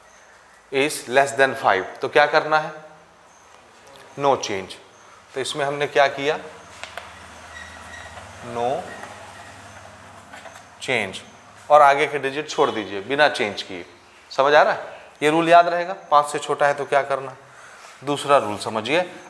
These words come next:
अगर ये पाँच से बड़ा होता, जैसे ये नंबर लिख दिया मैंने, सेम इसको मैंने कर दिया सेवन, नाइन, एट, सेवन, ऐसे जा रहा है। अब मुझे तो सिर्फ ये तीन डिजिट तक आंसर रिपोर्ट करना है बस,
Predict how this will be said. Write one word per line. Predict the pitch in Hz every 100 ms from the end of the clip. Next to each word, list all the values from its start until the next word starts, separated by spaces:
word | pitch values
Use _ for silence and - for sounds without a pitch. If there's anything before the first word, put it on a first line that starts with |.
| 143
अगर | 143 165
ये |
पाँच | 165 156 151
से | 160
बड़ा | 139 135
होता, | 117 107 - 95 - -
जैसे | 117 117 - 143 139
ये | 131
नंबर | 113 101 104
लिख | 101 101
दिया | 101 107
मैंने, | 104 113 151 - - - - - -
सेम | - 123 131 147 - - - - - - - _ - - - _ _ _ _ _ - - _ 139
इसको | 127 -
मैंने | 139 135 131
कर | 131
दिया | 127 151
सेवन, | 151 - 123 101 90 - - - -
नाइन, | 117 113 95 87 - - -
एट, | 117 101 87 - - -
सेवन, | 117 87 82 - -
ऐसे | 107 -
जा | 90 80
रहा | 90
है। | 90 - - - - - -
अब | 117
मुझे | 131 139 180
तो | 180 185 185
सिर्फ | - 180 175
ये | 185
तीन | 185 180 180
डिजिट | 165 165 -
तक | 175 170 131
आंसर | 139 156 147
रिपोर्ट | 143 139 110 -
करना | 98 98
है | 92 -
बस, | 127 -